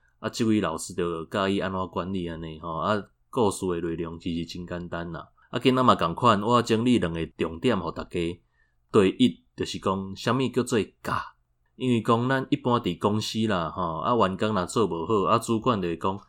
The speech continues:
啊，较认真的啦，吼，啊，业务吼，加走一寡啦，吼，啊，较积极的啦。意思就是讲，你用态度去看一个人是毋是认真，你是用伊的结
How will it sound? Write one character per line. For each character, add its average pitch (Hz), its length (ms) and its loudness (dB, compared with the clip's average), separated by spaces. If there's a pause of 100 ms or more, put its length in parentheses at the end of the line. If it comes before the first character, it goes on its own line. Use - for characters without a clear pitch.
(400)
啊， 135 80 -2
较 160 100 6
认 113 320 6
真 143 380 2
的 107 260 2
啦， 95 380 -2
吼， 101 80 0 (160)
啊， 113 180 2
业 107 140 4
务 101 400 0
吼， 87 480 -2
加 113 220 2
走 127 200 4
一 101 60 0 (120)
寡 80 360 -6
啦， 78 260 -14
吼， 82 140 -6
啊， - 120 -4
较 120 120 -6
积 113 320 -2
极 82 320 -8
的 78 60 -10 (100)
啦。 - 120 -20 (300)
意 170 160 2
思 113 160 -2
就 95 120 -2
是 85 100 -2
讲， 104 340 0
你 135 80 2
用 87 340 0
态 78 300 -6
度 87 240 -6
去 113 100 -6
看 113 320 -4
一 80 60 -10
个 80 60 -8
人 80 260 -8
是 87 140 -10
毋 82 40 -8
是 82 140 -12
认 76 160 -12 (100)
真， 90 360 -8 (320)
你 135 100 4
是 123 160 -2
用 82 240 -4
伊 92 240 -2
的 - 160 -4
结 - 0 -